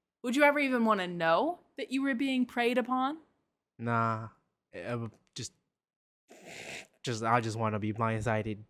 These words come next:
Speaker 1: You wanna be, <laughs>
Speaker 2: I just wanna be blindsided. I don't
Speaker 1: Like at the
Speaker 2: wanna
Speaker 1: church.
Speaker 2: Mm. Like, at the, exactly, at the church, I didn't know anything was happening.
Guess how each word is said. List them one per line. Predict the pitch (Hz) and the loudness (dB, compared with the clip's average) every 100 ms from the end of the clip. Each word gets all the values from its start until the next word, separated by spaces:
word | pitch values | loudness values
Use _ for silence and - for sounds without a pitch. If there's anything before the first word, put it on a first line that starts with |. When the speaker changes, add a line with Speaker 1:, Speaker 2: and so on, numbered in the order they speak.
| _ _ | _ _
Speaker 1:
You | - 254 | -4 0
wanna | 220 | 0
be, | 180 | 0
<laughs> | - 269 - 269 | 0 0 0 2
Speaker 2:
I | - | 2
just | 135 147 | 4 4
wanna | 147 143 | 6 6
be | 135 | 4
blindsided. | 127 143 147 156 170 151 143 135 135 - - - _ | 4 4 4 6 6 6 4 0 -2 -20 -20 -20 _
I | 143 | 8
don't | 180 | 10
Speaker 1:
Like | 170 | 10
at | 160 | 8
the | |
Speaker 2:
wanna | 156 | 4
Speaker 1:
church. | 170 135 - - - | 0 -8 -10 -10 -4
Speaker 2:
Mm. | 139 127 - _ _ | -6 -6 -14 _ _
Like, | 123 131 | 0 2
at | 165 | 4
the, | 170 - _ _ | 2 -2 _ _
exactly, | 147 185 190 190 | 2 4 6 4
at | 160 | 4
the | 165 | 2
church, | 175 190 | 2 2
I | 160 | 4
didn't | 160 143 127 127 | 6 4 2 -2
know | 143 147 | 0 2
anything | 139 135 135 127 | 2 -2 -6 -6
was | 127 | -6
happening. | 123 117 117 107 | -8 -10 -16 _